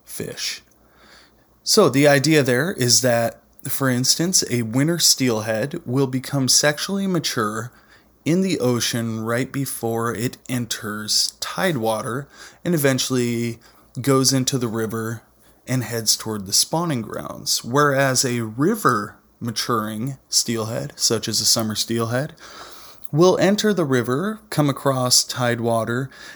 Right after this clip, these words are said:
and enter the river without fully developed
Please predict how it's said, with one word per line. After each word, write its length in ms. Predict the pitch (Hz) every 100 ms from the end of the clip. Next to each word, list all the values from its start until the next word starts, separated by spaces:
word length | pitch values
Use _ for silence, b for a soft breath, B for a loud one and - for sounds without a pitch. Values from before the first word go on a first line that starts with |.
| B
and 100 | 139
enter 320 | 143 143 147
the 120 | 135 117
river 480 | 117 113 113 113 B B B B _
without 580 | 139 143 - 160 175 165
fully 420 | - 156 151 165
developed 640 | 151 135 123 123 120 -